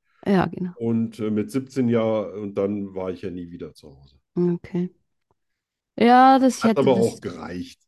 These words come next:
Speaker 1: ich hätte das, oh, ja.
Speaker 2: <laughs> Jetzt, also von, aus der heutigen Sicht, das war massig.
Speaker 1: Ja.
Speaker 2: Ja. Ich wär gerne noch ein paar Jahre bei meiner Oma, Omi geblieben, aber die ist mir zu früh gestorben.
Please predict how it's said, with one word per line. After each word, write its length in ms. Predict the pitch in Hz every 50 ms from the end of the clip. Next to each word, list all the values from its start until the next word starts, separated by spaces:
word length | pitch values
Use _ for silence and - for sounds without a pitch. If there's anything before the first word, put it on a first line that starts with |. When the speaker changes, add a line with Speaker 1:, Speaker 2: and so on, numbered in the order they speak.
| _ _ -
Speaker 1:
ich 100 | - - 381
hätte 240 | 247 180 170 - 180 165
das, 280 | 190 175 160 165 - - -
oh, 260 | 160 170 170 160 - - 139 - _ _ -
ja. 340 | 185 180 170 170 165 170 185 _ _ _ _
Speaker 2:
<laughs> 540 | - 170 165 - - 143 160 - - - - _ _ _ _ _ -
Jetzt, 320 | 120 123 123 127 127 - - _ -
also 240 | 98 117 113 113 113
von, 160 | 117 - 120 -
aus 160 | 117 117 117
der 80 | 139 117
heutigen 360 | 107 113 123 123 127 120 117
Sicht, 360 | 107 113 120 117 - - _ _ _ _ _ _ _ _ _ _ _ _ _ -
das 200 | 107 98 - -
war 140 | 110 107
massig. 640 | 104 104 107 113 117 117 113 95 - - - _ _ _ _ _ 269 - - - _ _
Speaker 1:
Ja. 280 | 208 196 190 180 180 180 - _ _ _ _ _ _ _ _ _ _ _ _ _ _ _ _ _ _ _ _ _ _ _ _
Speaker 2:
Ja. 200 | - 110 - - _ _ _ _ _ _ _ _ - - - - _
Ich 60 | _
wär 120 | 165 185 -
gerne 260 | 175 151 147 143 143
noch 100 | 139 120
ein 40 | 113
paar 100 | 120 113
Jahre 200 | 107 104 110 110
bei 120 | - 101 90
meiner 240 | 92 90 80 82 87
Oma, 280 | - 135 127 117 107 95 - - _ _
Omi 280 | 123 113 113 113 104 -
geblieben, 440 | - 80 71 _ 80 80 80 80 -
aber 320 | 78 78 - 69 69 - 123 _ _ _ _ _ _ _ _ _ _ _ _ _ _ _ _ _ _ _ _ _ _ _ _ _ _ _
die 120 | 92 95 -
ist 380 | - - - - _ _ -
mir 320 | 107 92 90 87 85 80 -
zu 160 | _ 98 95
früh 320 | - - - 85 85 82
gestorben. 680 | - 76 - - - 73 76 78 71 71 71 65 - _